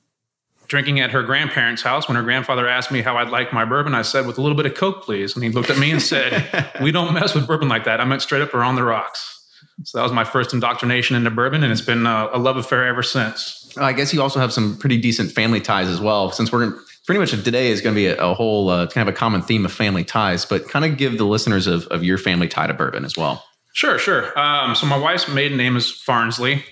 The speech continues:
Speaker 1: and on her dad's side, um, Mayor Alex Farnsley, um, sorry, Mayor, Mayor Charles Farnsley,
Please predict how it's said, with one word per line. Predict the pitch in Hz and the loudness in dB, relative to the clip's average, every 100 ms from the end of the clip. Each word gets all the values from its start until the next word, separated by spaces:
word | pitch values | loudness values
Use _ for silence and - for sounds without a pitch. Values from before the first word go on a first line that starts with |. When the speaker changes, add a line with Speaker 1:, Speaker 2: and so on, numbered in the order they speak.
| _ - | _ -4
Speaker 1:
and | 120 113 | 0 2
on | 117 110 110 | 2 2 0
her | 127 117 | -2 0
dad's | 120 123 120 | 0 0 -2
side, | - 123 123 139 - | -2 0 0 -2 -4
um, | 123 113 107 107 110 123 | -2 0 0 -2 -4 0
Mayor | 123 123 | 2 2
Alex | 120 120 120 | 0 -2 -4
Farnsley, | - 127 131 127 131 135 - | -2 0 0 0 -2 -2 -4
um, | 113 113 | -2 0
sorry, | 110 113 | 0 0
Mayor, | 120 113 - _ _ | 0 -2 -6 _ _
Mayor | 123 107 | -2 -2
Charles | - 160 151 | 0 0 0
Farnsley, | - 117 113 135 | 2 0 2 0